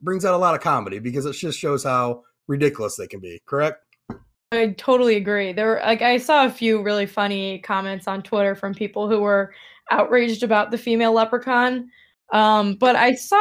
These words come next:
Speaker 2: like, mostly supportive and, like, um, happy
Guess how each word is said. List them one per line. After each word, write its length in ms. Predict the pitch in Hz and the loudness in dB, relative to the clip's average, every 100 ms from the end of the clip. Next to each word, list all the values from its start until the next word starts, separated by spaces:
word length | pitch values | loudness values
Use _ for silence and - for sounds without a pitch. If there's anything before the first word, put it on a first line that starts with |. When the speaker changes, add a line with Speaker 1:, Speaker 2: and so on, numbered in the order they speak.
| 440 | 6
Speaker 2:
like, 160 | 403 302 | 4 0
mostly 960 | 294 294 285 285 277 262 254 240 - _ _ - | 2 2 2 0 0 0 0 -2 -6 _ _ -18
supportive 1000 | - - 285 - 262 240 226 226 214 - - | -14 -2 -4 0 2 4 4 2 0 -4 -6
and, 380 | 220 214 208 | -2 -2 -2
like, 420 | 208 202 202 202 _ _ _ _ _ _ - | -2 -2 -2 -6 _ _ _ _ _ _ -6
um, 640 | 208 202 196 190 185 185 - - | 0 4 4 2 0 -4 -10 -12
happy 800 | 214 220 214 220 202 196 190 | -2 0 0 -2 -2 -4 -6